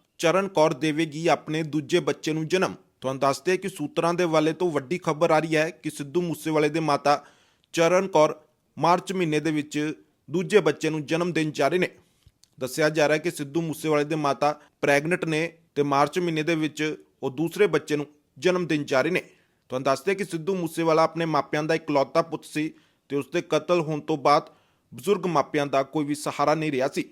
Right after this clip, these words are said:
ਤੇ ਜਿਸ ਤੋਂ ਬਾਅਦ ਲੋਕ ਵੀ ਕਹਿ ਰਹੇ ਸੀ ਕਿ ਸ਼ਾਇਦ ਸਿੱਧੂ ਮੂਸੇਵਾਲੇ ਦਾ ਕੋਈ ਭਰਾ ਹੁੰਦਾ ਤਾਂ ਉਹਨਾਂ ਦਾ ਇਸ ਜੱਗ ਤੇ ਕੋਈ ਸਹਾਰਾ ਹੁੰਦਾ। ਤੇ ਹੁਣ ਖਬਰਾਂ ਇਹ ਸਾਹਮਣੇ ਆ ਰਹੀਆਂ ਨੇ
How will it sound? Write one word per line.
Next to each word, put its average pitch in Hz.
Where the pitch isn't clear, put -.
ਤੇ 120
ਜਿਸ 117
ਤੋਂ 156
ਬਾਅਦ 139
ਲੋਕ 160
ਵੀ 190
ਕਹਿ 160
ਰਹੇ 165
ਸੀ 156
ਕਿ 165
ਸ਼ਾਇਦ 147
ਸਿੱਧੂ 147
ਮੂਸੇਵਾਲੇ 143
ਦਾ 139
ਕੋਈ 156
ਭਰਾ 160
ਹੁੰਦਾ 135
ਤਾਂ 127
ਉਹਨਾਂ 139
ਦਾ 151
ਇਸ 156
ਜੱਗ 135
ਤੇ 139
ਕੋਈ 147
ਸਹਾਰਾ 127
ਹੁੰਦਾ। 151
ਤੇ 143
ਹੁਣ 156
ਖਬਰਾਂ 156
ਇਹ 160
ਸਾਹਮਣੇ 160
ਆ 151
ਰਹੀਆਂ 151
ਨੇ 151